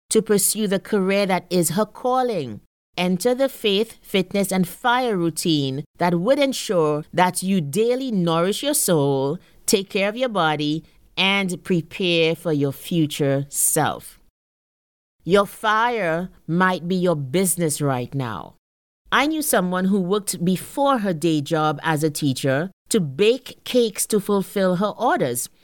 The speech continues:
because she was just setting up her practice. Now she has moved into full-time work in her own catering business, and she is so much happier and more fulfilled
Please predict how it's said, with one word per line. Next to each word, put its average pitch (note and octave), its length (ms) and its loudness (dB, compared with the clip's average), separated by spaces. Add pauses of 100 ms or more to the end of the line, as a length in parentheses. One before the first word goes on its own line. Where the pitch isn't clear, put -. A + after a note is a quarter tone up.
because B3+ 300 4
she F4 120 -2
was F4 220 0
just F#3+ 220 2
setting E3+ 280 2
up D#3 120 -2
her D#3+ 120 2
practice. - 760 -2 (460)
Now A#3+ 460 0
she D#4 220 0
has A3 160 2
moved G3+ 320 0
into G3 260 2
full-time B3 800 0
work F3 280 0
in F#3+ 180 0
her G3+ 180 0 (100)
own D4 240 4
catering E3+ 520 0
business, C#3+ 440 0 (220)
and F3 160 -2
she E4+ 180 0
is G#3+ 180 0
so - 380 0
much D4+ 220 0
happier B3 800 0
and F3 200 0
more F3+ 200 0
fulfilled A#3+ 640 -2